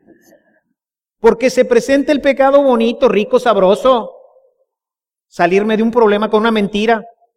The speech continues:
Rico, sabroso, sin problema, sin sufrimiento, bye, ¿va? ¿No? Obtener un permiso, qué sé yo, tantas cosas.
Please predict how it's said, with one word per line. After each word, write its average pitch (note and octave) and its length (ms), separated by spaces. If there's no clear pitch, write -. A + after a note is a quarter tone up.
Rico, C#3 280
sabroso, D#3 440
sin F3+ 160
problema, D#3+ 340
sin F#3 140
sufrimiento, D#3+ 500
bye, C#3+ 220
¿va? E3+ 180
¿No? E4 220
Obtener E3+ 380
un F#3+ 100
permiso, F3 420
qué E4 100
sé E4 140
yo, C#4 120
tantas E4 340
cosas. - 480